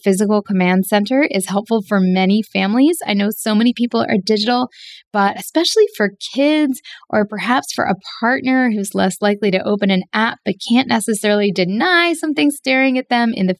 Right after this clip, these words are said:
face in the kitchen, these physical manifestations can be really, really helpful to make sure that everyone is on the same page. So I'm so glad you asked this question, Lori. It was a great one.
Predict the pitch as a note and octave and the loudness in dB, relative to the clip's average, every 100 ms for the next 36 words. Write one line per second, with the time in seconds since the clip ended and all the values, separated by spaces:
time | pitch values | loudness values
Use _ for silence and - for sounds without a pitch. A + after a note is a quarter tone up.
0 | - G#3+ G#3 G3+ F3+ - G3+ - G3 F#3+ | 2 2 2 -2 -4 -2 -2 0 2 0
1 | - _ - _ - A3 F#3 - C4+ B3 | -4 _ -20 _ 0 0 0 -2 -2 0
2 | B3+ A3+ G3+ F#3+ F#3 F3+ - F#3+ - F#3 | 0 2 2 2 -2 -6 -2 0 0 0
3 | F3+ - F#3+ F#3+ G3 C4 G#3+ A3 G#3+ G3+ | 0 0 0 2 0 -2 -2 2 2 2
4 | G3 G3 - G3 G3 G3 F#3+ - F#3 F#3 | 0 -2 -2 -4 -2 -2 -2 0 -2 0
5 | - F#3 G3 - - A3 G#3+ G3+ G3 - | 0 -2 -4 -14 -8 -4 -2 2 2 0
6 | - G3+ F#3+ - G3 G3 - G#3 - - | -2 -2 -2 -2 -2 -2 -4 -6 -4 -6
7 | - _ _ - - F#3+ F#3 B3 B3 A#3 | -8 _ _ -8 0 0 0 -2 0 0
8 | G#3 G#3 - F#3 - G3+ - G3+ - - | 0 -4 -4 -4 -4 -4 -2 -4 -4 0
9 | G3 G3 G3 G3+ - - G#3+ A3+ B3+ D#4 | 2 2 0 0 -2 -6 -4 -2 0 2
10 | F#4+ F#3+ G3 F#3+ | 0 0 -2 -2